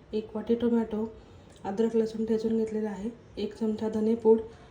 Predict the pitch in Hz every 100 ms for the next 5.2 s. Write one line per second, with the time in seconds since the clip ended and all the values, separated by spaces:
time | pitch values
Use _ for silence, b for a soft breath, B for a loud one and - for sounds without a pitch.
0 | B - 214 - 220 220 226 226 220 -
1 | 226 220 233 226 - 214 226 - B B
2 | B B - 190 196 202 202 202 202 214
3 | 214 233 220 214 214 220 233 220 220 -
4 | 214 - 233 240 - - - 196 202 226
5 | 208 190